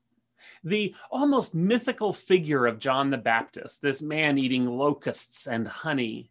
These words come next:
who's covered with fur pelts and living in and out of the wilderness. The Jordan River, in fact,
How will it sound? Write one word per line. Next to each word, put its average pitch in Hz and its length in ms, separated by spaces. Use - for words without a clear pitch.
who's 175 200
covered 185 520
with 147 300
fur 196 240
pelts - 760
and 135 120
living 160 400
in 180 200
and 156 100
out 156 260
of 117 140
the 135 80
wilderness. 131 800
The 170 100
Jordan 196 380
River, 196 360
in 151 100
fact, 175 380